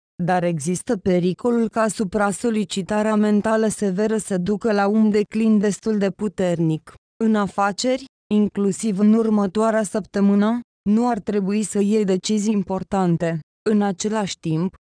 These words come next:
acesta este un moment foarte bun pentru planificarea strategică. În relațiile de prietenie pot apărea conflicte și neînțelegeri, mai ales dacă semnele elementului pământesc acționează ca prieteni.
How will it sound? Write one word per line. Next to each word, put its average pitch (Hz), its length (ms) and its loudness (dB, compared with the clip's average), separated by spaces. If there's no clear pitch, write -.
acesta 214 420 -2
este 240 260 -2
un 240 100 2
moment 208 420 2
foarte 214 460 -2
bun 180 300 2
pentru 196 380 0
planificarea 208 880 0
strategică. 190 1000 -2
În 208 180 4
relațiile 202 600 0
de 202 160 0
prietenie 196 680 2
pot 196 280 -2
apărea 190 500 0
conflicte 202 640 -2
și 233 200 -2
neînțelegeri, 220 840 0
mai 220 220 2
ales 233 280 0
dacă 196 320 -2
semnele 233 600 2
elementului 196 840 2
pământesc 202 680 0
acționează 196 760 0
ca 190 180 -2
prieteni. 165 720 -2